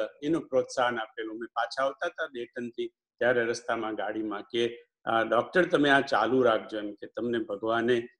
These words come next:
નિમિત્ત બનાયા છે અને તમને એ એમ કે આપ્યું છે, તો તમે આનો સદુપયોગ કરજો." એટલે એમને મને,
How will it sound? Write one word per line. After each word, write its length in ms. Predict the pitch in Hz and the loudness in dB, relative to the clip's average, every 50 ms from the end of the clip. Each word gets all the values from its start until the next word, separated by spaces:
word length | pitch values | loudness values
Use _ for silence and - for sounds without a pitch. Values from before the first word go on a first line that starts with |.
| _ _ 117 | _ _ -2
નિમિત્ત 400 | 117 127 131 143 151 151 151 151 | 0 2 4 4 4 2 0 0
બનાયા 440 | 139 139 143 147 151 165 170 180 180 | 2 2 4 4 4 4 2 2 0
છે 280 | 175 - 151 135 127 127 - _ _ _ _ - | -2 -2 -2 -2 -2 -2 -4 _ _ _ _ -10
અને 340 | - 117 123 127 127 131 127 | -6 -4 -2 0 2 2 2
તમને 460 | 123 - - 120 123 120 123 127 127 | 0 -2 -8 -8 -6 -2 -2 0 0
એ 400 | 123 123 120 - 127 120 120 117 | -2 -2 -4 -4 -4 -4 -2 -4
એમ 160 | 113 113 123 127 | -4 -6 -6 -8
કે 260 | - - 131 120 113 | -6 -6 -4 -2 -2
આપ્યું 360 | 110 107 110 - 170 165 165 | -2 -2 -2 2 2 2 2
છે, 200 | 165 - 135 117 | 2 0 -4 -4
તો 380 | 113 _ _ _ _ - - 123 | -4 _ _ _ _ -6 -6 -4
તમે 260 | 120 - 123 127 127 | 0 0 2 2 4
આનો 400 | 123 123 127 127 123 107 - - _ _ - | 4 4 6 4 4 4 0 -6 _ _ -8
સદુપયોગ 560 | - - 160 160 151 131 - - 127 107 - | 4 4 4 4 4 -2 0 0 -2 -2 -2
કરજો." 340 | - - 101 95 90 - - _ _ _ _ _ _ _ _ _ _ _ _ _ _ _ - - | -2 -8 -10 -10 -10 -20 -20 _ _ _ _ _ _ _ _ _ _ _ _ _ _ _ -4 0
એટલે 160 | 120 143 147 | 2 4 6
એમને 220 | 143 139 139 143 151 | 8 8 8 8 6
મને, 520 | 139 135 135 139 135 131 131 - - - | 6 6 6 6 4 2 0 -2 -12 -16